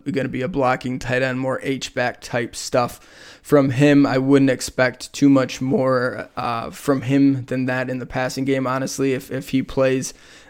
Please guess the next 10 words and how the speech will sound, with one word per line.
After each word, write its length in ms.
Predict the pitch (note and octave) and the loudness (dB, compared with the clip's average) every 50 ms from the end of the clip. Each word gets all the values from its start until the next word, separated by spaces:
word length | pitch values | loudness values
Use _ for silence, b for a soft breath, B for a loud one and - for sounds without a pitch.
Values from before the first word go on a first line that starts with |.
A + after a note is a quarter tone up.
| B B - F3+ | B B -4 2
that 220 | C#3 C3+ C3+ C#3 | 4 4 6 6
amount 260 | C#3 C#3 C3 C3 B2+ | 6 6 6 4 2
of 60 | A#2+ | 0
snaps 420 | - - D3 C#3 C3 C3+ - - C#3 | -2 0 2 2 4 2 2 0 0
again 240 | C3+ C3+ C3 C3 C3 | 2 2 2 2 2
and 100 | B2+ A#2+ | 0 -2
ends 280 | A#2+ C3 C3 - C#3 | -2 -2 -2 0 0
up 180 | C3+ C3 B2+ - | 0 0 0 0
kind 180 | - C3+ C3 | -2 -2 0
of 160 | C3 A#2+ F3+ | 0 -2 -4